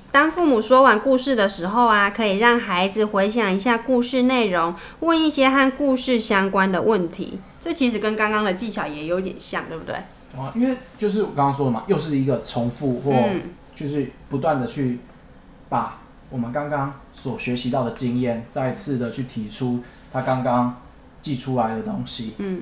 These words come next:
Speaker 2: 然后让他再次的经验到，所以这个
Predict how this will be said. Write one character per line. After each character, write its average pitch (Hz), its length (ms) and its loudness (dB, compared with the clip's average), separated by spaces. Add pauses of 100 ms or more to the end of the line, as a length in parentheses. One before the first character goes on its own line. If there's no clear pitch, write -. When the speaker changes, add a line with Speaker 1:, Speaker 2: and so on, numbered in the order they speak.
Speaker 2:
然 120 120 -6
后 151 160 0
让 143 120 0
他 127 160 -2
再 120 140 0
次 123 200 -2
的 113 120 -4
经 113 240 -2
验 113 220 -4
到， - 200 -8
所 165 220 -6
以 139 300 2 (280)
这 254 140 -2
个 156 380 6